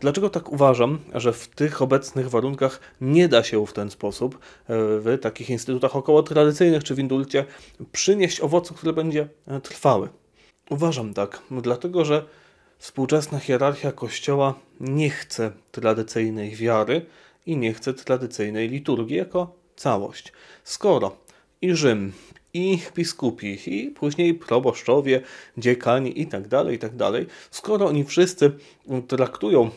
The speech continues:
powie-, tradycyjny ryt i tradycyjną naukę jako coś podejrzanego, jako coś takiego niebezpiecznego, co się udaje tylko jako taki wentyl bezpieczeństwa po to, żeby nie szli do, w cudzysłowie, lefebrystów.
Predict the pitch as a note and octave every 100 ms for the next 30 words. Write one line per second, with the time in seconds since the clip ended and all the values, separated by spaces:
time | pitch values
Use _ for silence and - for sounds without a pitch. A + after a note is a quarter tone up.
0 | - G#2+ G#2+ A2 - A2+ A2 A2 A#2+ A#2
1 | G#2+ E3+ F3+ C3+ B2+ A#2 A2+ F3 F3 B2
2 | B2 E3 E3+ D#3+ - - - F#3+ F#3 -
3 | - D#3+ D3 C#3+ A#2 A#2 G#2+ G2+ G2+ -
4 | - E3+ F3 D#3+ - D3+ E3 E3 D3 D#3+
5 | D#3+ D3+ - C3+ F#3 F3+ E3+ - - -
6 | F3 E3+ E3 C3+ C#3+ E3+ D#3+ F3+ E3+ D#3+
7 | D3 D#3 D3+ C#3+ C3 E3 D#3 D3 C#3+ D3
8 | C#3+ - C#3+ D3 D#3 D3 - A#2+ A2+ -
9 | - - C#3+ D3 C3+ C#3 C3+ B2+ C#3 C#3
10 | - C3 A#2+ A#2+ G#2+ A#2 B2 - _ _
11 | - A#2 G2 A2 A2 A#2 - _ - A#2+
12 | B2 C3 C#3+ B2+ - G#2 -